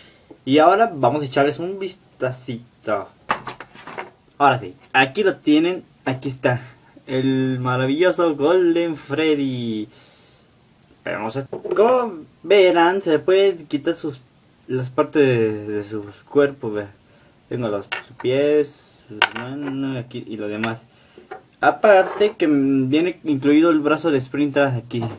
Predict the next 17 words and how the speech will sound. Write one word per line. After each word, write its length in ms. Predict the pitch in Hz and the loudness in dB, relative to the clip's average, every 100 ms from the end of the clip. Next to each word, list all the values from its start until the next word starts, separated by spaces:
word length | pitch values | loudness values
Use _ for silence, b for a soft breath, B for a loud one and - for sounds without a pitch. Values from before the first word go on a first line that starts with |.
| - | -8
no 120 | 120 | -8
sé, 240 | - 110 110 | -8 -12 -10
uy, 180 | 143 147 | -10 -10
se 100 | - | -12
cae. 200 | - 113 - - - - b b b b b _ | -20 -20 -20 -18 -16 -16 b b b b b _
No 100 | - | -10
sé 80 | 123 | -8
si 120 | 117 | -8
lo 200 | 101 101 98 | -6 -6 -4
pueden 280 | 113 110 | -4 -2
ver, 180 | 117 156 | -2 -2
ahí 120 | 147 | -2
está 260 | 113 - 143 | -4 -4 -4
el 120 | 151 151 _ | -4 -10 _
brazo 220 | 123 127 | -6 -6
de 80 | 113 | -6
Springtrap, 760 | - - 127 123 - 143 160 | -10 -6 -4 -4 -2 -2 -2